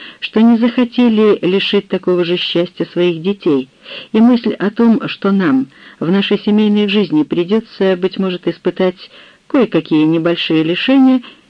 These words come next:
нисколько их не пугала. Я же, признаться, постарался ввести в заблуждение и своего будущего тестя, и самого себя, когда обсуждал с ним мои денежные дела.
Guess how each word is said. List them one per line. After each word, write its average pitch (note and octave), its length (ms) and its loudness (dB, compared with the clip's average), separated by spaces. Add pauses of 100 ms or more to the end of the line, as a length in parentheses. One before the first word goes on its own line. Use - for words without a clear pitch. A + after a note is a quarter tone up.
(120)
нисколько B3+ 520 0
их F#3+ 180 -2
не G#3 80 0
пугала. C#3 540 -2 (560)
Я D#3 180 -2
же, E3+ 80 -4
признаться, F3+ 640 -4 (360)
постарался A3 560 0
ввести G3+ 360 0
в F3+ 80 -2
заблуждение F3 880 0
и D3 120 -6
своего D#3+ 460 0
будущего D#3 560 -2
тестя, C#3+ 560 -2
и F3 40 -6
самого F#3 400 -2
себя, B3 420 0 (320)
когда D#3 340 0
обсуждал D3+ 580 -2
с - 120 -10
ним D3+ 240 2
мои D3 260 2
денежные C#3+ 540 0
дела. C#3+ 320 -4